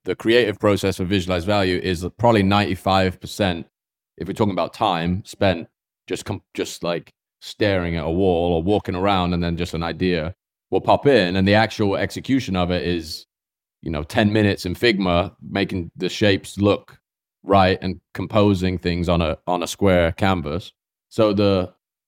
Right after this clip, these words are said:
the labor is really happening more mentally than physically. And, um, there are some occasions when you put it down, and then when you see it visualized, you can continue to refine it a little bit. But really,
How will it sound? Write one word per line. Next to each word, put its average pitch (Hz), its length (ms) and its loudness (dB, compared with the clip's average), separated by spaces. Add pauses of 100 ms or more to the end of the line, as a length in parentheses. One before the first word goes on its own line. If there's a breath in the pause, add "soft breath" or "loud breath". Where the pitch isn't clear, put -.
(160)
the 98 100 2
labor 104 480 4
is 95 140 0
really 98 220 4
happening 92 440 0
more 98 300 4
mentally 92 500 0
than 82 460 0
physically. 92 640 -2 (580)
And, 92 680 0
um, 82 520 -4 (1080)
there 139 180 6
are 139 140 6
some 165 220 4
occasions 113 400 4
when 110 120 6
you 98 60 4
put 107 160 2
it 95 120 2
down, 113 280 2
and 107 100 0
then 101 120 2
when 104 140 2
you 95 100 -2
see 117 320 0
it 101 180 0 (540)
visualized, 104 600 2
you 98 100 2
can 101 140 0
continue 98 420 0
to 98 120 -4
refine 92 420 -2
it 107 120 2
a 101 40 2
little 113 220 4
bit. 131 260 4
But 90 220 -2
really, 98 600 2